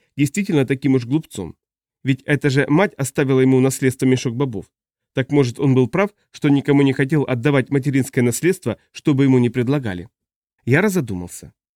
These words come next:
«Мне эту историю рассказывала бабушка», медленно проговорил он. И я, помнится, думал, как хорошо было бы иметь возможность, как Такиеки, идти, куда глаза глядят,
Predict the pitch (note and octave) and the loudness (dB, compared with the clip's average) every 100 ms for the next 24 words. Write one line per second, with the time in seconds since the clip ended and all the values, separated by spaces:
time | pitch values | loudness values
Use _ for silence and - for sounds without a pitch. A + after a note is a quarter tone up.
0 | _ - A#2+ A#2 G#2+ A2+ - F3 C#3 A2 | _ -4 2 2 2 -2 0 0 0 -2
1 | A2 C#3 B2 A#2+ B2 C#3 B2+ F#2 - - | -4 -4 -2 0 0 -2 -4 -6 -12 -16
2 | - _ _ _ - A#2 F#3 F#3 B2 - | -20 _ _ _ -4 2 2 2 0 -2
3 | A2+ B2 A#2 A2+ - G#2 F#2 _ _ _ | -2 -2 0 -2 -6 -10 -10 _ _ _
4 | _ - A#2+ E3 - C3 B2+ - C#3 A2+ | _ -4 0 0 2 2 2 0 -4 -4
5 | F2+ F2 _ _ _ _ - C3+ C3 B2 | -6 -10 _ _ _ _ -2 0 2 0
6 | - F3 C3 B2+ A#2 B2 - C3+ C3 A2+ | 0 0 2 2 4 0 2 2 2 2
7 | A#2+ A2+ D#3 C3+ A2 - _ - C3+ - | -4 0 0 0 -4 -6 _ -4 -4 0
8 | B2+ - A#2+ E3 - A2 B2 - B2+ - | -2 0 0 0 0 -4 -4 -4 -4 -2
9 | A#2+ G#2+ C3 D3 B2+ G#2+ G2+ G2 | -2 0 0 0 -2 -2 -6 -8